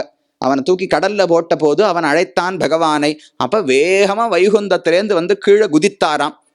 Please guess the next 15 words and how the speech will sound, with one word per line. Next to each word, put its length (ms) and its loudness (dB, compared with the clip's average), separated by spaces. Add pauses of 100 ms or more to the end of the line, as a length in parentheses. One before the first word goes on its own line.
(120)
குதிக்கும் 560 2
போது 260 4 (640)
கூட 220 4 (220)
கருடனையும் 640 2
அழைத்து 300 -2
வந்தார். 520 -2 (160)
கருடனுக்கு 720 2
போக 300 2
வேகம் 400 -2
போதவில்லை 480 2
என்றபடியால் 680 0 (200)
இடது 460 4
கையால் 520 0
இப்படி 220 2
வச்சுருப்பார், 480 0